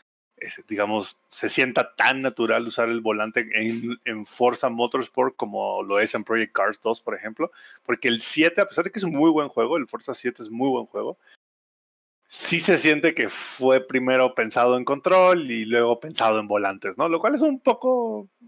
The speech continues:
raro en juegos de carreras, pero bueno. Entonces, la verdad, sí, sí estoy así como que requete emocionado, sobre todo porque ya sabemos que Project Cars tres, pues, pues, <laughs> bueno, no, no, no,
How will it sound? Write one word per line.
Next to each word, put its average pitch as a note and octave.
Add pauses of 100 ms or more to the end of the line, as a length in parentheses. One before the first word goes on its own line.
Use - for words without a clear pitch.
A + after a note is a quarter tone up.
(240)
raro F#3+
en F3+
juegos F3+
de E3+
carreras, F3
pero F#2+
bueno. F#2+ (480)
Entonces, A2+
la B2+
verdad, D3
sí, -
sí C3+
estoy B2+
así G#2
como A2+
que G2+
requete G#2
emocionado, G#2+ (280)
sobre F#4
todo F#3+
porque E3+
ya C#3+
sabemos C#3+
que C3
Project B2+
Cars B2
tres, B2
pues, - (460)
pues, - (280)
<laughs> -
bueno, - (220)
no, B2+
no, D3
no, D#3+